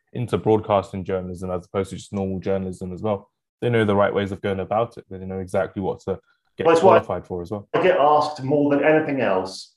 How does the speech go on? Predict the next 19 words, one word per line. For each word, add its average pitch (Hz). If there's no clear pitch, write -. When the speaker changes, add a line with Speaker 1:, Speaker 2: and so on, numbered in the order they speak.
Speaker 2:
"How 147
do 139
I 123
become 113
a 120
commentator? 107
How 127
do 123
I 101
become 101
a 101
reporter?" 101
And, 123
you 143
know, 120
there's 135
no 170
set -
path. 98